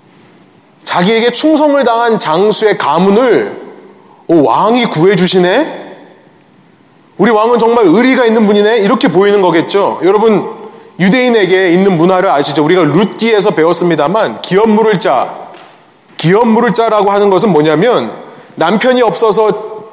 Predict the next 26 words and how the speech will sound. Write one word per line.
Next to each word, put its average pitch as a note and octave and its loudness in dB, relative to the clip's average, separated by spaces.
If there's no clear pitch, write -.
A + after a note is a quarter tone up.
자녀를 G#3 0
낳아 G3 0
대를 G#3+ 0
이룰 G3 0
수 G#3 -2
없는 F3 2
여인의 F3+ 2
가문을 D#3 0
다른 G#3+ 0
사람이 A#3+ 0
구해주는 F3 2
것을 E3+ 0
기업 F3+ 0
물을 F#3+ 2
자라고 D3 0
합니다. B2 -4
고어라고 F3 2
하는 E3+ 0
사람 D#3 -2
말하는데요. C#3+ 0
이것은 E3+ 0
구원자란 F#3+ 0
뜻이에요. F3 -2
이스라엘 A#3 0
민족에게 G#3 2
구원자. F#3 0